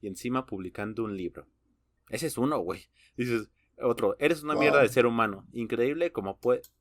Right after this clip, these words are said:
Speaker 1: increíble cómo puede ser una, una, una ser tan asqueroso", bien, ni escriben bien, "tan asque-,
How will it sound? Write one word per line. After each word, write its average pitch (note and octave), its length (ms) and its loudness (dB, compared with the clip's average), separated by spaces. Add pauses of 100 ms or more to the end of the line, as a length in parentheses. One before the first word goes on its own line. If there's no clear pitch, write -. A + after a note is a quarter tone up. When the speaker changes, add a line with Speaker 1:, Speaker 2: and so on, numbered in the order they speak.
Speaker 1:
increíble D#3 420 -2
cómo D#3 220 -6
puede D3 200 0
ser C3+ 180 -4
una, A#2 300 -6 (400)
una, B2 280 -4 (340)
una C3+ 240 -2
ser C#3 200 0
tan C3 180 -4
asqueroso", A2+ 560 -4
bien, G#2 260 -14
ni F2+ 40 -14
escriben A2+ 320 -10
bien, G#2+ 140 -16 (460)
"tan G#2 140 -4
asque-, - 220 -16